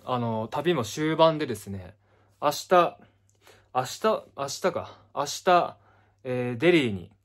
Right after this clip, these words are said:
国内線で、インドの国内線でデリーに戻って、で、まあ、デリーで、まあ、ちょっと泊まってから、えー、日本へ帰るんですけど、えー、最後の最後でですね、体調を崩しました。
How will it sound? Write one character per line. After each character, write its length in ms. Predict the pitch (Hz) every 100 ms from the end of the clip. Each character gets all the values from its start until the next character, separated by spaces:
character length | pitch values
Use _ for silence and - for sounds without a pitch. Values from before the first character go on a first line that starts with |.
| _ -
国 240 | 135 160
内 160 | 143 135
線 240 | 131 120
で、 160 | 113 110
イ 100 | 156
ン 80 | 143
ド 100 | 107
の 100 | 95
国 260 | 123 117 123
内 160 | 120
線 180 | 117 120
で 80 | 110
デ 160 | 135
リ 100 | 139
ー 20 | 107
に 100 | 95
戻 220 | 104 107
っ 40 |
て、 280 | - - 87 - _ - - - _ _
で、 280 | 131 180 -
ま 140 | 147 147
あ、 40 |
デ 120 | 156
リ 180 | 147 120
ー 20 |
で、 260 | 98 90 - _ _ _ _ _
ま 80 | 131
あ、 20 |
ち 80 | 127
ょ 40 | 143
っ 20 |
と 80 | 101
泊 120 | 113
ま 120 | 113
っ 60 | 107
て 340 | _ 104 -
か 140 | - 151
ら、 260 | 165 - _
え 80 | 131
ー、 60 |
日 80 | 123
本 140 | 139 120
へ 60 |
帰 140 | 123 120
る 160 | 101
ん 60 | 92
で 80 | 92
す 80 |
け 100 | -
ど、 120 | 90 - _ _ _ _ _ _ _ _ _ _ _ _ _ _ - - - - _ _ _ _ _ -
え 280 | 120 117 113
ー、 20 |
最 240 | 170 185
後 100 | 185
の 100 | 180
最 240 | 175 - 165
後 140 | 127
で 80 | 107
で 40 |
す 100 | 101
ね、 200 | 101 92
体 220 | 92 156 165
調 160 | 180
を 40 | 160
崩 240 | 160 156
し 100 | 151
ま 100 | 151
し 100 | -
た。 180 | - -